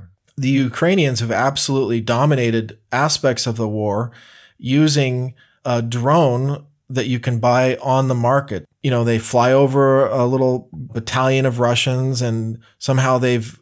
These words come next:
enabled it to drop a single grenade down from the sky into that group, and it kills four or five Russians. But the Ukrainians have used that public technology to great advancement of, i-, in the war.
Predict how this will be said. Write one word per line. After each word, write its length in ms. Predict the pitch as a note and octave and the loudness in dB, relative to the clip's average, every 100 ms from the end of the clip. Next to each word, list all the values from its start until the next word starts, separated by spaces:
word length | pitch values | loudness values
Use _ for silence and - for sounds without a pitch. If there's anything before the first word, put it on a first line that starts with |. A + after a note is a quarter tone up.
| _ | _
enabled 440 | - C3 C3 C3 B2+ | -6 -2 0 0 0
it 120 | A2+ | -2
to 100 | B2 | -2
drop 340 | A#2 A#2+ - | 0 2 0
a 80 | A#2+ | -2
single 320 | - C3 C3+ | -2 0 0
grenade 580 | C3 B2 B2 A#2 A#2+ A#2+ | 0 0 0 0 0 -2
down 600 | A#2 A2+ A#2 C3+ C#3 C#3 - | -2 0 0 0 -2 -6 -10
from 380 | - A#2+ B2 B2 | -4 0 0 0
the 80 | |
sky 400 | B2+ - A2+ A2+ | -2 -2 0 0
into 240 | A#2+ A#2+ A#2+ | 0 -2 0
that 240 | A#2+ G#2+ | -2 -2
group, 380 | A2+ A2+ A#2+ A#2 | -2 0 0 -2
and 100 | A#2 | -4
it 180 | A2 - - - - - _ | -4 -8 -20 -20 -20 -20 _
kills 420 | - C#3 C3 B2 - | 0 2 2 0 -4
four 360 | - - B2+ | -6 -2 0
or 40 | A#2+ | 2
five 300 | B2 A#2 A2 | 2 0 0
Russians. 380 | A2 - C3+ | 0 0 -2
But 200 | B2 C3 - - - - _ | -2 -2 -4 -18 -20 -20 _
the 100 | A#2+ | -6
Ukrainians 540 | B2 A#2 G3 A#3+ C#3+ A#2 | -4 0 2 2 2 0
have 140 | B2+ | 0
used 460 | A#2 C#3 C#3 A#2+ - _ | 2 2 2 -2 -12 _
that 520 | B2 A#2+ C#3 E3+ - _ _ _ _ _ _ - | -6 0 2 2 -2 _ _ _ _ _ _ -10
public 440 | - G3 F3 D3 | 0 2 2 0
technology 760 | - C3 B2 B2 C#3+ B2+ A2 G#2+ | 0 -2 0 2 4 2 0 -6
to 160 | - B2 | -4 -6
great 340 | A#2 C3+ C#3 | 0 2 2
advancement 800 | A#2+ A2 A#2 C3+ C#3+ A2+ G2 - _ - | 0 -2 0 0 0 -4 -4 -8 _ -2
of, 420 | A2+ G#2+ G#2+ - _ | 0 0 -6 -14 _
i-, 120 | A#2+ - | -8 -4
in 140 | B2+ | -2
the 80 | A#2+ | -2
war. 420 | A2 A2+ F2+ G#2+ | 0 0 -2 -6